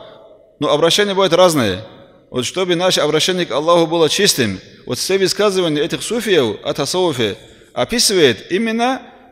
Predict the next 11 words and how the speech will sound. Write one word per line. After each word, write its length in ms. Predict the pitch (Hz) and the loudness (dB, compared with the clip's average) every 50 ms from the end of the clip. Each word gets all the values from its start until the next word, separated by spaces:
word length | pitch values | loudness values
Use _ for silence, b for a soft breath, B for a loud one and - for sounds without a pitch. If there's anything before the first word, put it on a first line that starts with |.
| - | -6
правильное, 640 | - 143 165 190 214 214 208 208 202 202 196 180 - - - - - | 0 4 4 6 6 4 2 2 0 0 0 -2 -4 -10 -14 -10 -4
истинное 600 | 165 185 190 - - 196 196 196 190 185 190 - | -2 0 0 -2 -2 -6 -6 -4 -2 -2 -2 -2
обращение 600 | - 120 - 139 - - - 165 170 175 175 165 | -2 -2 0 0 0 0 -2 -2 -4 -4 -4 -6
к 80 | - - | -6 -4
Аллаху 400 | - 113 127 147 156 156 156 143 | -6 -4 -2 0 0 0 0 -2
Субханаху 520 | - 127 123 127 135 139 139 143 143 151 | -4 -6 -6 -6 -4 -4 -2 -2 -2 -2
ва 120 | 165 190 | -2 -4
Та'аля, 400 | - - 139 131 120 117 110 104 | -2 0 2 2 2 2 0 -2
но 160 | - 165 165 156 | -2 -2 0 2
разными 400 | 170 190 185 190 190 202 196 - | 4 2 2 0 -4 -4 -4 -2
формами, 440 | - 180 175 160 123 104 101 92 | -2 -2 -2 0 -2 -2 -4 -6